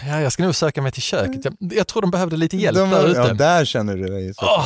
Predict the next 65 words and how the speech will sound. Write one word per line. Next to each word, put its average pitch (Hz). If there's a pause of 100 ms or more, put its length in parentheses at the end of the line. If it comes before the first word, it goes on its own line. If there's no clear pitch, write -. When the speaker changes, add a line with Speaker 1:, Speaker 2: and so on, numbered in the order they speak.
(160)
Speaker 1:
ute 165
i -
Speaker 2:
Men 110
Speaker 1:
köket, 117
där 123
kan 110
jag 147
Speaker 2:
hur 151
Speaker 1:
ställa 113
mig. 131
Speaker 2:
många 113
bra 101
samtal 98
får 101
man 92
inte 85
i 80
köket? - (100)
Speaker 1:
Ja, 113
men 135
det, 147
det 135
är 139
ett 135
superbra 147
ställe. -
Speaker 2:
Det 147
är 156
ju 156
ett 151
helt 139 (100)
underbart, 139 (100)
för 127
där, 151
Speaker 1:
Ja. 151
Speaker 2:
ja, 139
men 151
det 135
här 127
med 120
att, 117
att, 113
att 110 (200)
göra 107
sam-, 104
saker 104
samtidigt 92
som 92
man, 90
man 85
pratar -
och, -
Speaker 1:
Ja. 110
Speaker 2:
och 98
umgås. 87
Och, 50
Speaker 1:
Då 110
slappnar 101
man 98
Speaker 2:
det 95
är -
Speaker 1:
av 87
lite 90
mer. 92
Speaker 2:
fantastiskt. -